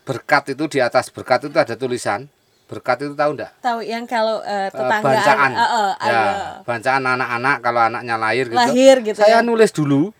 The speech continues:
Speaker 1: tak tulis dulu. "Terima kasih Tuhan, apa, eh, tasakuran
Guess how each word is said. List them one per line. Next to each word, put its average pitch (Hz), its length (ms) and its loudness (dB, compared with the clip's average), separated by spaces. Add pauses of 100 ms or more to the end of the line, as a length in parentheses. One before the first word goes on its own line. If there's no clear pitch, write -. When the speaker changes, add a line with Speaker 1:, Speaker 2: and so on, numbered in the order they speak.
(400)
Speaker 1:
tak 190 180 6
tulis 208 240 4
dulu. 139 380 -2 (400)
"Terima 175 300 0
kasih 170 300 4
Tuhan, 165 400 8
apa, 175 280 0 (340)
eh, 151 1200 6 (580)
tasakuran 160 800 6